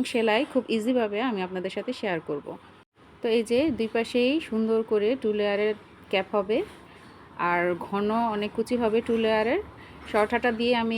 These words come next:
এই ড্রেসটা মেক করেছি, আপনারা চাইলে আপনাদের মেজারমেন্ট অনুযায়ী লং হাতাও দিতে পারেন। তো কথা না বাড়িয়ে চলুন শুরু করা যাক। তো কোনো রকম স্কিপ না করে পুরোপুরি ভিডিওটি দেখলে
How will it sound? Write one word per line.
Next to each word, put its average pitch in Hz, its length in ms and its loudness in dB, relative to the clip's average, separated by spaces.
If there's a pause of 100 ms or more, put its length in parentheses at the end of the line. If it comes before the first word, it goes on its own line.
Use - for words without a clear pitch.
এই 220 120 -2
ড্রেসটা 220 320 2
মেক 220 180 -4
করেছি, 233 300 -2 (100)
আপনারা 208 220 -4
চাইলে 196 340 -2 (600)
আপনাদের 180 460 -2
মেজারমেন্ট 196 440 -2
অনুযায়ী 202 420 -2
লং 226 180 2
হাতাও 208 260 0
দিতে 185 220 -2
পারেন। 160 240 -4 (560)
তো - 80 -6
কথা 247 220 0
না 269 120 4
বাড়িয়ে 262 260 4
চলুন 254 240 2
শুরু 240 220 0
করা 233 220 0
যাক। 254 220 -2 (600)
তো 247 100 2
কোনো 262 240 6
রকম 262 180 4
স্কিপ 269 300 4
না 262 100 8
করে 262 260 8
পুরোপুরি 254 380 4
ভিডিওটি 233 400 4
দেখলে 226 300 4